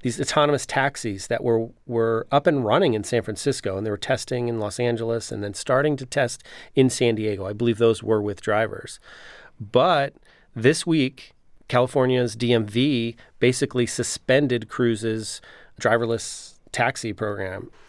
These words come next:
And it's a result of various accidents and problems with it.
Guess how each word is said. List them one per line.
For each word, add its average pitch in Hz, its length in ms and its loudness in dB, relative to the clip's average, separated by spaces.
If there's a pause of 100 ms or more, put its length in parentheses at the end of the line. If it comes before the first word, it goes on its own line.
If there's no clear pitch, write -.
(400)
And 113 160 2
it's 117 200 0
a 135 180 2
result 120 460 2
of 117 500 -2 (240)
various 107 440 0
accidents 143 580 0
and 101 160 -4
problems 117 440 2
with 123 220 -2
it. 123 300 -2